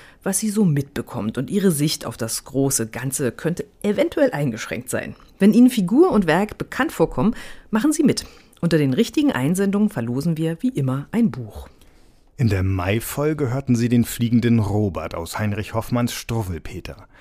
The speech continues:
Speaker 2: Zu gewinnen gab es Andrei Bobkowskis Buch Hinter dem Wendekreis aus der hinreißenden anderen Bibliothek, der wir auch diesmal herzlich danken. Und gewonnen hat ein Hörer aus Breisach, der sich wünscht, dass wir hier ausnahmsweise nur seine Initialen nennen.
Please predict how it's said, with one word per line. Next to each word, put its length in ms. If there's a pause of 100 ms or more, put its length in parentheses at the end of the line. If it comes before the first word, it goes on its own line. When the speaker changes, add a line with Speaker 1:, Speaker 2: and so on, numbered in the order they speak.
(180)
Speaker 2:
Zu 120
gewinnen 280
gab 200
es 180
Andrei 600 (160)
Bobkowskis 800
Buch 420
Hinter 400
dem 340
Wendekreis 840
aus 160
der 140
hinreißenden 720
anderen 400
Bibliothek, 720 (280)
der 120
wir 140
auch 80
diesmal 340
herzlich 460
danken. 480 (200)
Und 180
gewonnen 360
hat 100
ein 200
Hörer 300
aus 200
Breisach, 640 (320)
der 100
sich 260
wünscht, 380
dass 220
wir 160
hier 400
ausnahmsweise 960
nur 240
seine 280
Initialen 920
nennen. 420